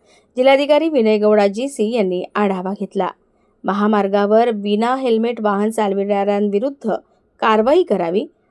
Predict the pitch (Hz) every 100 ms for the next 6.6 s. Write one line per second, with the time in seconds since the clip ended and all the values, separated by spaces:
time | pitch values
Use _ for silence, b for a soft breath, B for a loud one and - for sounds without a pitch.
0 | _ 233 254 - 339 330 330 339 269 226
1 | 254 247 240 247 240 220 220 233 220 208
2 | 202 202 208 208 208 208 190 190 190 190
3 | 180 180 208 226 254 b b b - 226
4 | 233 233 233 208 220 226 233 226 220 220
5 | 233 247 - 233 240 220 208 196 208 190
6 | 180 165 175 190 233